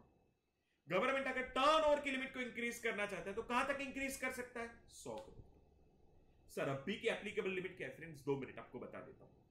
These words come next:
And ये दोनों कंडीशन फुलफिल होनी चाहिए, यानी आपका पेड अप कैपिटल भी लिमिट के अंदर होना चाहिए and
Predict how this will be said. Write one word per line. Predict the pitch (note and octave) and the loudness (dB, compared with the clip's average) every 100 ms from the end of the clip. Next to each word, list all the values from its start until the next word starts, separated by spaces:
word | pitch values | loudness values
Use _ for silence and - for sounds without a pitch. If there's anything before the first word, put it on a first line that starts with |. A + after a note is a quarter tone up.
| _ _ _ - | _ _ _ -2
And | F#3+ | 0
ये | A#3 | 0
दोनों | D#3 F#3 A3 C4+ | 2 6 6 4
कंडीशन | B3 G#3 G#3 G#3+ G3 | 0 -2 -4 -4 -6
फुलफिल | F3 D3 E3 | -8 -8 -4
होनी | D3 C#3 | -4 -4
चाहिए, | C#3 C3+ F#3+ | -6 -6 -4
यानी | D#3 D3+ | -4 -4
आपका | D#3+ - | -4 -4
पेड | D3+ C3+ B2 | -6 -2 -2
अप | E3 - | -2 -2
कैपिटल | E3+ F#3+ G3+ G3+ | -4 -2 0 0
भी | C#3 - G3+ | -2 -4 0
लिमिट | A#3+ A#3+ A#3+ | 0 -2 0
के | |
अंदर | A#3 A#3 A#3 | 0 2 2
होना | A#3 | 0
चाहिए | B3 B3 C4+ C4+ - | -4 -6 -6 -8 -6
and | B3+ D4+ D4 A#3 C#3+ | -4 0 0 0 -4